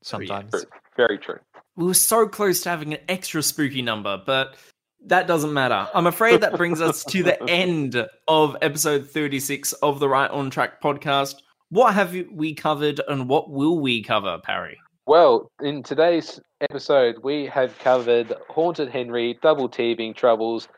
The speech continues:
Speaker 1: Stephanie Gets Lost, and Toby's Discovery. And in the next episode of Right on Track, which will be number thirty-seven,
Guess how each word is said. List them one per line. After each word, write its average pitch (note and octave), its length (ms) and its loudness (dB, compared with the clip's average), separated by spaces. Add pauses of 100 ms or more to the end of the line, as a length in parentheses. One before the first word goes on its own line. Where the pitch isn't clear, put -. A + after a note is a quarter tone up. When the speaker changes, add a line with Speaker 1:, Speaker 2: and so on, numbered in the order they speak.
(140)
Speaker 1:
Stephanie - 360 -6
Gets B2 260 -4
Lost, A#2+ 420 2
and B2+ 360 0 (460)
Toby's C3+ 360 0
Discovery. D3 840 2 (460)
And C3 360 -2
in C#3 320 -6
the C3 440 -2
next C#3 560 -2
episode A#2+ 560 4
of A2+ 240 2
Right A2+ 280 4
on G#2 140 -2
Track, C#3+ 380 2
which B2+ 220 -4
will A#2 120 2
be A2+ 280 0
number A#2 280 -2
thirty-seven, A2+ 760 0